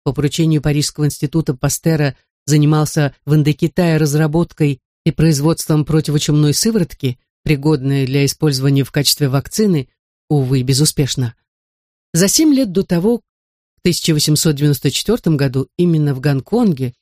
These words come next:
правда, не в одной из английских больниц, где он не мог работать, будучи гражданином Франции, а в собственной импровизированной лаборатории, открыл чумную палочку, которую позже назвали его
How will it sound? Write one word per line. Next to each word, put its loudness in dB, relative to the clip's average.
правда, 0
не 2
в 0
одной 2
из 0
английских 0
больниц, 0
где 0
он 2
не 4
мог 0
работать, -2
будучи 0
гражданином 0
Франции, -4
а 0
в -4
собственной 0
импровизированной 2
лаборатории, 0
открыл 0
чумную 2
палочку, -2
которую 0
позже 0
назвали 2
его 0